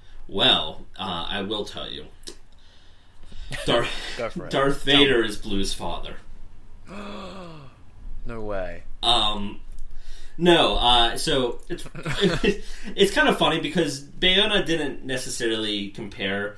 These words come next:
Speaker 1: Jurassic World two to, uh, Empire Strikes Back or The Wrath of Khan. He said that those are popular, kind of in pop culture, people tend to draw that comparison when talking about a sequel, and it's not entirely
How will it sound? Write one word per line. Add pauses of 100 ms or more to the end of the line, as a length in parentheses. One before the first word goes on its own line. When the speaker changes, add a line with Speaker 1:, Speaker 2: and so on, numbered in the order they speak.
(160)
Speaker 1:
Jurassic
World
two (220)
to,
uh,
Empire
Strikes
Back
or
The
Wrath
of
Khan. (460)
He
said
that
those
are
popular, (800)
kind
of
in
pop
culture,
people
tend
to
draw
that
comparison
when
talking
about
a
sequel, (380)
and
it's
not
entirely